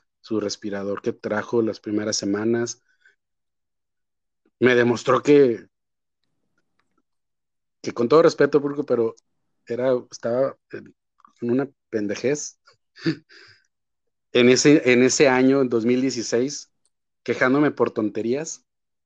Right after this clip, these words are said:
que no son más que las etiquetas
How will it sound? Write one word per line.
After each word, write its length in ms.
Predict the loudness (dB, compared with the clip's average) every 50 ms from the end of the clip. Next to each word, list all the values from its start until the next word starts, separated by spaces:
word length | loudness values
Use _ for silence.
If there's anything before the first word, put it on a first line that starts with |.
| _ _ _ _ _ _ _ _ _ _ _ _ _ -2
que 100 | 0 2
no 160 | 2 2 2
son 280 | 2 2 4 4 4 4
más 220 | 4 2 2 0
que 140 | 0 0 2
las 220 | 2 0 0 -2
etiquetas 840 | -6 -8 -10 -12 -6 -4 -4 -2 -2 -2 -4 -4 -4 -8 -12 -16